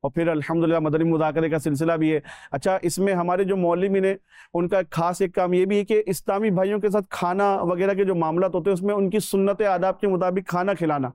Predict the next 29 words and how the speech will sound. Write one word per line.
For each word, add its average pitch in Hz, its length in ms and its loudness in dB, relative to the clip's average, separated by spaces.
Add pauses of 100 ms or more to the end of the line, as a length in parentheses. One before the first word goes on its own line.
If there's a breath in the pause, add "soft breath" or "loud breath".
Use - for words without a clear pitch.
(280)
ان 170 140 2
کی 196 80 0
تربیت 185 420 0
کرنا، 175 320 2 (300 soft breath)
دعا 165 340 2
پڑھانا، 170 500 0 (100)
کھانے 165 300 0
کے 175 100 0
بعد 165 260 0
کی 185 80 0
دعا 170 200 2
پڑھانا، 165 420 0 (360 soft breath)
برتن 170 360 2
وغیرہ 180 280 2
کو 170 100 0
صاف 165 340 -2
کروانا، 165 400 2
اور 165 180 0
یہ 180 220 2
جو 196 300 2 (100)
سنت 196 260 0
کے 208 80 0
مطابق 185 380 0
طریقہ 165 260 2
ہے، 180 60 4
وہ 170 120 0
سب 170 180 -2
اس 156 140 -2
میں 170 140 2